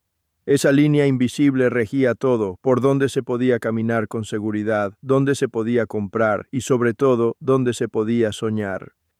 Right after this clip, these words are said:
El entorno en el que crecí se describe brevemente aquí. Rochelle es un pequeño pueblo situado en el centro-sur de Georgia,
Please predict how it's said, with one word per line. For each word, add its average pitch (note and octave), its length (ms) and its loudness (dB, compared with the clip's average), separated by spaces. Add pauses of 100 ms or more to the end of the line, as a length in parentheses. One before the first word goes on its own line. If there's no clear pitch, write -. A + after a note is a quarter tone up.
(640)
El A#2 180 2
entorno C#3+ 500 2
en C3+ 100 0
el A#2+ 140 -2
que B2 140 -6
crecí B2+ 420 -4
se C#3 160 -2
describe B2+ 560 0
brevemente B2 680 0
aquí. A2+ 300 -10 (760)
Rochelle C#3+ 460 2
es C3+ 100 -2
un C#3+ 100 0
pequeño B2+ 360 0
pueblo B2+ 360 2
situado A#2+ 500 0
en A#2 100 -2
el G#2 100 -4
centro-sur A2 640 -6
de G#2+ 180 -4
Georgia, A2+ 480 0